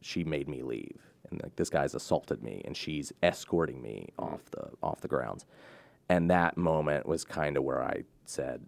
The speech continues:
Speaker 1: "Okay." This is the middle of twenty sixteen. Right? Like, the fervent against journalists had gotten to a fever pitch. It was October. We were a week and a half before the election.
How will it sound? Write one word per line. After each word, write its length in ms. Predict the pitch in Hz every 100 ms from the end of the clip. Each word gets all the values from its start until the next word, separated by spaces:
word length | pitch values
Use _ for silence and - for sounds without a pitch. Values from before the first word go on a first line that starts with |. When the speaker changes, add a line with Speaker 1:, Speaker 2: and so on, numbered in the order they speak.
| -
Speaker 1:
"Okay." 540 | - - 65 60 - - _ _
This 140 | 123 120
is 140 | 98
the 80 | 92
middle 200 | 95 82
of 80 | -
twenty 220 | - 69
sixteen. 560 | - - - 50 50 - _ _
Right? 240 | 85 76 -
Like, 200 | 85 82
the 100 | 92
fervent 640 | - 104 90 78 76 73 -
against 400 | 78 71 - -
journalists 520 | 62 50 50 50 -
had 200 | - 76
gotten 240 | 76 50
to 120 | - -
a 40 |
fever 260 | - 58 -
pitch. 220 | 62 -
It 20 |
was 120 | 73
October. 560 | - - - 90 80 82
We 120 | 78
were 100 | -
a 60 | 78
week 280 | 82 82 69
and 80 |
a 40 | 67
half 200 | 57 -
before 220 | 65 -
the 60 | -
election. 400 | 50 52 - -